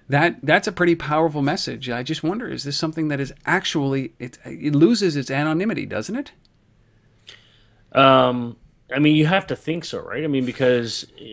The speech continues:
Speaker 2: I mean, w-, w-, we're talking about a carrier who's doing this. So not, not only does the carrier know your location, um, you know, in, in both cases here, from the mobile device or in this case,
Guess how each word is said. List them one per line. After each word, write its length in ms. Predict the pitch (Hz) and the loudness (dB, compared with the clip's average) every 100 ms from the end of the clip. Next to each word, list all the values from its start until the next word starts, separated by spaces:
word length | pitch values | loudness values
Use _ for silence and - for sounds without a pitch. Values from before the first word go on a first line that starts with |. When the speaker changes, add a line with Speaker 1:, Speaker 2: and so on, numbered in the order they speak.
| 101 | -10
Speaker 2:
I 40 | 135 | -4
mean, 180 | 135 127 131 | -2 0 -2
w-, 200 | - 127 | -4 -6
w-, 220 | 131 127 | -8 -6
we're 140 | 127 127 | -4 0
talking 200 | 156 160 | 2 4
about 100 | 123 | 0
a 40 | |
carrier 420 | - 139 127 117 | 0 0 2 0
who's 220 | 101 117 101 | -2 -6 -4
doing 220 | 113 104 | -4 -4
this. 160 | 92 | -6
So 280 | - - 117 | -10 -10 -4
not, 360 | 120 151 - - | 2 2 2 0
not 240 | 147 160 | 2 4
only 200 | 170 156 | 4 4
does 220 | 135 123 | 4 2
the 60 | 110 | -2
carrier 440 | - 127 123 113 104 | -4 0 2 2 2
know 520 | 107 107 107 107 - _ _ _ - - - | 2 2 2 0 -2 _ _ _ -20 -18 -4
your 220 | 113 101 | 2 2
location, 680 | 95 95 175 196 - - - _ _ _ _ _ _ - | 2 0 0 0 -4 -12 -18 _ _ _ _ _ _ -2
um, 720 | 117 110 104 104 101 101 101 107 | 2 4 6 4 4 2 0 -2
you 120 | 117 | 0
know, 160 | 104 107 | 0 2
in, 180 | 107 | 0
in 200 | 107 107 | 0 2
both 220 | 101 123 120 | 4 2 4
cases 380 | 135 127 117 | 2 2 -4
here, 180 | - 98 | -6 -6
from 160 | 104 101 | -4 -4
the 60 | |
mobile 280 | 101 110 110 | 0 0 0
device 420 | 101 98 101 98 | 2 4 4 2
or 380 | 92 101 98 98 | -2 2 2 0
in 260 | - 104 101 | -4 -4 0
this 160 | 104 - | -2 2
case, 340 | 104 98 | 2 2